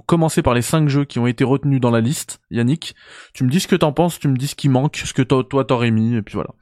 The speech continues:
Alors, euh, il y a pas de liste, il y a pas de, d'ordre particulier, hein. Euh, donc God of War Ragnarok,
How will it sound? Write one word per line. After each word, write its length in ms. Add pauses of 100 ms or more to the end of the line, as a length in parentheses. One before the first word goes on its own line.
(380)
Alors, 300 (460)
euh, 600 (160)
il 80
y 60
a 40
pas 180
de 80
liste, 320
il 40
y 40
a 40
pas 140
de, 300
d'ordre 400
particulier, 540
hein. 120 (480)
Euh, 300
donc 200
God 200
of 160
War 100
Ragnarok, 580